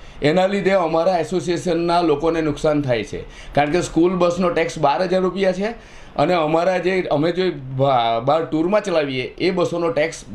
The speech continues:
એકવીસ હજાર રૂપિયા છે. તો એ બધી બસો ર-, શનિ રવિમાં જ્યારે રજા હોય ત્યારે બધે બહાર પણ ટૂર કરે છે. તો એ બાબતે પણ આરટીઓએ ધ્યાન, અ, રાખવું જોઈએ.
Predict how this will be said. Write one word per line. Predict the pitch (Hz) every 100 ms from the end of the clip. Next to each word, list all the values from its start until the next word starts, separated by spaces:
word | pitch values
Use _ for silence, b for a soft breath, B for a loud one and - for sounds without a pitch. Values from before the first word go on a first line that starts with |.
| 120 - B B B B
એકવીસ | 170 - 226
હજાર | 170 147 127
રૂપિયા | 104 98 82
છે. | - - - - - - B B B -
તો | 156 175
એ | 170 214 220 214
બધી | 180 185 202
બસો | 185 180 190 196 196 - - - - - - - - - 127 131
ર-, | 131 139
શનિ | 143 147 175 226
રવિમાં | 208 196 185 175
જ્યારે | 175 175
રજા | 147 151 208
હોય | 185 165 160 b b b -
ત્યારે | 165 175
બધે | 190 - 185
બહાર | 160 151 160
પણ | 208 208
ટૂર | 190 165
કરે | 131 107 92
છે. | - 80 - - B B
તો | 160
એ | 165
બાબતે | 180 180 170 180 190
પણ | 190 180
આરટીઓએ | 151 139 175 175 175
ધ્યાન, | 147 156 165
અ, | 170 - - - - 120 127 131 131
રાખવું | 131 139 180 160
જોઈએ. | 135 104 92 78